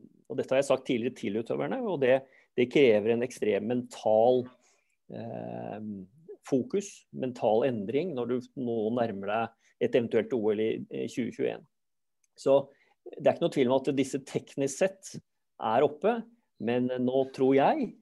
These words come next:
det vil være det, det mentale som på en måte avgjør, eh, eh, for utøverne. Ehm, og det er en, en, en helt annerledes jobb enn det fysiske og det tekniske.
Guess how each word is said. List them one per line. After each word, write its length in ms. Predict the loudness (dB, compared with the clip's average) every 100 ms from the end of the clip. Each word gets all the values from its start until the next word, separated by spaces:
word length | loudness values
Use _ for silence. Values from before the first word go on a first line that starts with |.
| _ -8 0
det 140 | 2
vil 140 | 4 6
være 540 | 6 6 4 2 0
det, 220 | 0 2 4 2 -2 _ _ _ _ _ _ -4
det 100 | -2
mentale 760 | -2 -4 2 4 6 4 4 2
som 240 | 2 -2 -2
på 80 |
en 120 | -2 0
måte 500 | -2 -4 -4 0 2
avgjør, 880 | 2 2 -2 -4 -2 -2 -4 -2 -2
eh, 540 | -4 -4 -6 -8 -10 -14 _ _ _ _ _ -12
eh, 640 | -10 -8 -8 -8 -10 -12 -14 -16 -6
for 260 | 2 4 4
utøverne. 480 | 2 0 0 -2 -6 -12 _ -10
Ehm, 1120 | -8 -6 -8 -8 -8 -8 -8 -8 -8 -12 -16 -20 _ _ _ _ -4
og 140 | -2
det 140 | 2 4
er 240 | 6 4
en, 220 | 2 0 -2
en, 360 | -2 -2 -2 -4 -4 -6 -8 -12 -16 -14
en 200 | -10 -8 -8 -8 -8 -4
helt 160 | 0
annerledes 460 | 0 0 -4 -6 -2
jobb 300 | 0 0 0 -4
enn 340 | -2 -2 -4 -4
det 100 | -4
fysiske 560 | -4 -6 -6 -10 -10 -8
og 140 | -8
det 80 | -8
tekniske. 420 | -12 -14 -16 -20